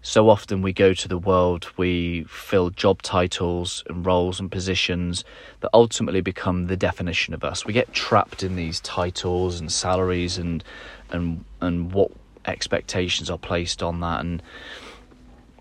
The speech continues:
it becomes a de-, a definition, of us and we get trapped. This gives you absolute freedom. Connect with who you are, connect with what you care about,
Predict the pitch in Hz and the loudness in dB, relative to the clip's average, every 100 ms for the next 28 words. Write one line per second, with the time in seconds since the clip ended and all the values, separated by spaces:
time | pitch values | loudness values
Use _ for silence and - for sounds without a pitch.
0 | - _ - - 107 120 107 98 90 95 | -20 _ -10 -2 2 4 4 4 2 2
1 | - 90 90 - 85 - - 85 87 - | 2 2 2 0 -4 -2 -2 -4 -12 -16
2 | - - 85 73 92 - - 90 - - | -10 -6 -2 -2 -4 -8 -6 -4 -4 -4
3 | 78 - - - - - - - - - | -4 -6 -8 -16 -18 -20 -20 -20 -20 -20
4 | - 113 123 - 110 101 101 - - 95 | 2 6 6 6 0 4 4 4 -4 -2
5 | 90 - 90 85 80 92 - _ _ - | -4 -4 -4 -4 -6 -8 -16 _ _ -12
6 | - 110 110 - 113 101 120 110 107 104 | 0 2 2 2 -2 0 2 4 8 8
7 | 104 - 107 104 110 107 - 110 - 107 | 8 4 0 0 -2 -4 -4 -4 0 4
8 | 101 98 98 98 | 4 4 4 2